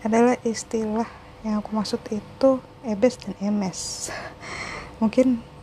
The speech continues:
ini sangat basic kali ya buat orang-orang Jawa.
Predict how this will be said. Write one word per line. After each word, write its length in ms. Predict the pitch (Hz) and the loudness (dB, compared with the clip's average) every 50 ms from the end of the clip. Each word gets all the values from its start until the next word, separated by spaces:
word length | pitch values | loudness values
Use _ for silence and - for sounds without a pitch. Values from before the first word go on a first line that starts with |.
| - - - - - - - - - - - - 208 | -20 -20 -20 -20 -20 -20 -20 -20 -20 -20 -12 -6 -2
ini 320 | 214 240 254 247 233 226 - - - - - - - - - - - - - - - | 2 2 4 2 2 0 -4 -10 -18 -18 -18 -18 -20 -20 -20 -20 -20 -20 -20 -18 -14
sangat 800 | - - - 208 190 190 190 190 196 196 196 202 202 202 202 196 - | -8 -4 -2 -2 0 0 0 0 2 2 2 2 2 0 0 -2 -4
basic 400 | - 180 190 190 - - 254 247 - - | -4 -4 -2 -2 0 0 0 -2 -4 -6
kali 300 | - 196 202 226 214 190 165 | -2 0 2 2 2 2 0
ya 160 | 156 175 190 - - - - - - - - - - - - - - | 0 -2 -4 -6 -10 -18 -18 -16 -16 -16 -16 -16 -18 -18 -18 -14 -8
buat 380 | - 208 180 190 190 196 196 - - - - - - - - - - - | -4 -2 0 2 2 2 2 0 -2 -12 -20 -20 -20 -20 -20 -16 -8 -6
orang-orang 400 | 185 190 185 185 190 190 185 190 | -2 -2 -2 -2 -2 -2 -2 0
Jawa. 380 | - 190 185 180 180 185 196 | 0 0 0 0 0 0 -2